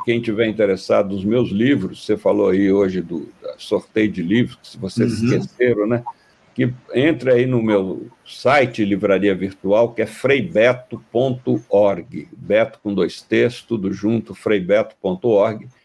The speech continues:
Speaker 1: e vocês terão a oportunidade de conhecer as minhas obras e os meus artigos. Muito obrigado, um grande abraço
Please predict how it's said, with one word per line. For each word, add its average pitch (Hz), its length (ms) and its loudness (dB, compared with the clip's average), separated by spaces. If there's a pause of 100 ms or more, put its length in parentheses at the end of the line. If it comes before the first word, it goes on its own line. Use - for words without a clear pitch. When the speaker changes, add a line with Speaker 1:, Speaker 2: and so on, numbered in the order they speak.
(160)
Speaker 1:
e 107 80 -2
vocês 117 400 -2
terão 120 200 2
a 117 40 2
oportunidade 104 800 0
de 104 80 -6
conhecer 98 680 -2 (380)
as 87 200 -4
minhas 95 340 0
obras 110 400 2
e 107 80 -6
os 98 140 0
meus 95 260 0
artigos. - 640 -6
Muito 127 380 0
obrigado, 104 580 2
um 95 140 -4
grande 110 400 0
abraço 113 720 -2